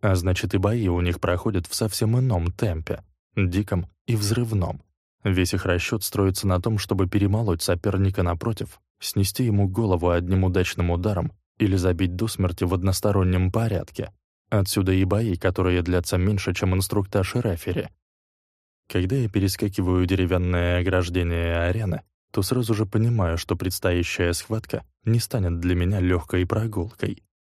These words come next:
Мой противник — высокий японец, стриженный под горшок,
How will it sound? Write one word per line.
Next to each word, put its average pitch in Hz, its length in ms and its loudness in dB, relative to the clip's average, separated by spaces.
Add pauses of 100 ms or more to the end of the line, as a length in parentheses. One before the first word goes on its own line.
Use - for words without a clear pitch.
(160)
Мой 90 300 2
противник — 90 640 -2
высокий 92 440 -2
японец, 90 600 -2
стриженный 87 580 -2
под 85 180 -4
горшок, - 600 -2